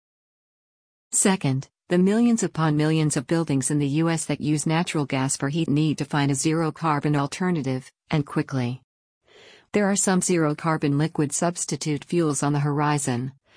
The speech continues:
but for the time being, the best way we know to decarbonize H vac, heating,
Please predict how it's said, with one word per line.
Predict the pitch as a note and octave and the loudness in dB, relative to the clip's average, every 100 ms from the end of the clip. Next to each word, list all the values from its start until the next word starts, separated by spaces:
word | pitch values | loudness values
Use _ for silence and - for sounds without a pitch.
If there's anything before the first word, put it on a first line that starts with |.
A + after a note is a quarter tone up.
| - - - | -20 -20 -6
but | E3+ - | -4 -2
for | D#3 | -2
the | D3+ | -2
time | E3+ F3+ D#3+ | 0 0 2
being, | C#3+ C#3 B2 C3+ _ - | 0 0 -2 -6 _ -2
the | E3+ | 0
best | F3+ G3+ - | 2 0 -2
way | D3+ D3+ | 0 2
we | D3+ | 2
know | D3 D3 | 2 0
to | |
decarbonize | C#3+ D#3 - F3 E3+ C#3+ C3 C3 - | -2 -4 -2 -2 0 0 0 0 0
H | D#3 F3+ - | -2 -2 -4
vac, | C3 B2+ - - _ - - - _ _ | -4 -4 -6 -16 _ -20 -20 -20 _ _
heating, | G3 F#3+ C3+ C3 | 0 2 0 -2